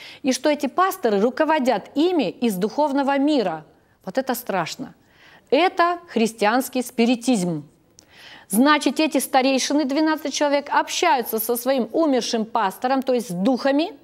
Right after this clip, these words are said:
Фактически дух, э, Смирновых не приходит, приходят только демоны, тем более эта пара приходит. Приходят только демоны под их величием, под их видом и могут говорить их тембром голоса.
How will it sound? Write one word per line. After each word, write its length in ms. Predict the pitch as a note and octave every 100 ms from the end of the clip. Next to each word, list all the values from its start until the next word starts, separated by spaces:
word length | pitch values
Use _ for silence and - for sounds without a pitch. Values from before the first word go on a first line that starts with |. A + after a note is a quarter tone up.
| _ _ - - -
Фактически 720 | C4 C4 D#4+ D4+ D4 - C4+
дух, 300 | G#3 A3 C#4+ - - - - - _
э, 180 | A3 G#3+
Смирновых 720 | G3+ B3+ C4 B3 B3 B3 D#4+ - - _ _ _ _ _ _ _ _ _ _ -
не 220 | B3 D#4
приходит, 680 | - D#4 - G#4 E4+ F#3 -
приходят 540 | F#3+ - B3 A#3+ C4
только 340 | G3 F#3+ F#3 G#3+
демоны, 600 | F3+ B3 C#4 A3 F3 D#3
тем 180 | - G#3+
более 200 | B3 B3
эта 140 | A#3+
пара 340 | A#3 B3+ A3 E3+
приходит. 600 | F#3 E3+ F3+ D3+ - - _ - - - - -
Приходят 480 | A#3+ D#4+ D4+ D#4
только 320 | - E4 D#4+ D4+
демоны 460 | D4+ F#4+ D#4+ C4+
под 200 | - A#3
их 160 | A3 -
величием, 440 | A3 C#4+ D#4+ C4
под 180 | A3 F#3+
их 160 | F#3+ G#3+
видом 320 | C#4+ C#4 D4
и 120 | A#3
могут 280 | A#3 A3+ G3
говорить 360 | G#3 A3 A3
их 80 | A3
тембром 460 | - A#3+ G3+ G3+ F#3
голоса. 500 | A#3+ E4 F#4+ F4+